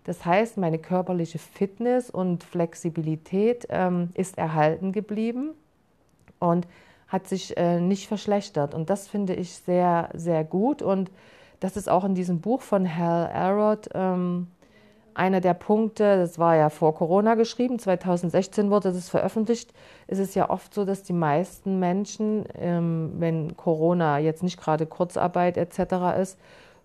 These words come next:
ihr Tag auch so voll ist, dass sie gar nicht dazu kommen, irgendetwas für sich selbst zu tun,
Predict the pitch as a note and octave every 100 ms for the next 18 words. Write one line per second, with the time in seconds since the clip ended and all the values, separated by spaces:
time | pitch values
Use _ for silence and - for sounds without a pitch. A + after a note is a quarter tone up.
0 | _ - - - F3 E3+ E3+ F3+ - E3+
1 | - G3 A#3+ - A#3 A#3+ A#3 D#3+ A3+ -
2 | - _ _ _ _ _ _ _ C#3+ D#3+
3 | F3 F3 D3 E3+ G#3+ - D#3+ - E3+ -
4 | F3 G#3 G#3+ - G3+ B3 A3+ - F#3+ G3
5 | G3 - D#3+ D#3+ A3 C#4+ - - E3+ A3+
6 | - - A3+ A3 A#3 A#3 A#3+